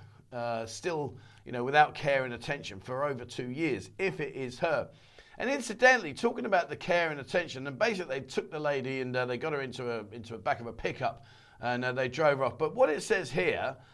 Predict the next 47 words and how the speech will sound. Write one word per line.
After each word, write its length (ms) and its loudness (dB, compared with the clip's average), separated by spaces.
um, 360 12
it 120 -6
says, 320 0
uh, 100 -2
"So 160 0
they 120 2
had 220 6
to 100 2
arrest 360 2
her 200 4
and 140 -2
move 240 4
her 160 6
to 180 -4
another 360 2
spot 500 2
to 120 -6
let 240 2
her 240 0
calm 560 2
down." 360 -2
So 180 0
they 180 6
arrested 480 4
her, 260 2
and 140 -4
they, 120 2
uh, 200 4
they, 200 4
they 280 -2
drove 340 4
her 80 0
off 100 -2
to 100 -12
calm 260 0
her 60 -6
down. 240 -2
And 160 -6
then 140 2
it 100 -6
says 280 -2
here, 260 4
which 200 -8
is 120 -10
really 360 2
quite 320 -2
worrying, 420 -4